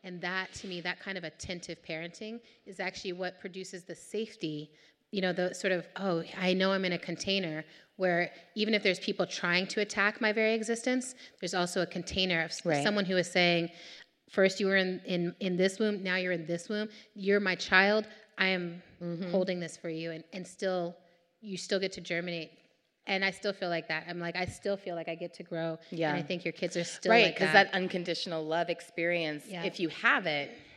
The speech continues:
Speaker 2: it doesn't ever,
Speaker 1: Go
Speaker 2: you
Speaker 1: away.
Speaker 2: don't stop experiencing
Speaker 1: Yeah.
Speaker 2: it. And I think that one of the, this might be an interesting place for us to segue into this, like,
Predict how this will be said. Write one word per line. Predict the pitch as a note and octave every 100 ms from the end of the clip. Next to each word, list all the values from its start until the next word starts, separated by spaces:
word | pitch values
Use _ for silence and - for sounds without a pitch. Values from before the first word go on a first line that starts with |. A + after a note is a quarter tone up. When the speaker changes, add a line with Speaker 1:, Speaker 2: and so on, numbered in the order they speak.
| - -
Speaker 2:
it | D#3+ C#3+
doesn't | F3+ E3+ F3 D#3 C#3+ - - - _ -
ever, | F#3+ E3+ D#3 D3+ D3 F3 -
Speaker 1:
Go | G3+
Speaker 2:
you | G3+
Speaker 1:
away. | A3
Speaker 2:
don't | G#3+ A3 -
stop | - - F#3+ F3+
experiencing | - - A3+ B3 B3 G3+ E3+ D#3+ D3
Speaker 1:
Yeah. | D3+
Speaker 2:
it. | F3
And | F3
I |
think | E3+ G#3 F#3
that | F3
one | E3+ F3
of | E3+
the, | E3+ D#3+ D#3 - -
this | - G#3
might | B3 F#3
be | E3+
an |
interesting | E3 E3 F#3 - D#3+ D3+ D3+ D3+ - _ _
place | - F#3+ F3+
for | E3+
us | D#3+
to | D#3+
segue | - A3 G3+ D#3+ C#3+ D3 C#3+
into | E3+ D#3+ D#3+
this, | D#3 D#3
like, | E3 D3+ -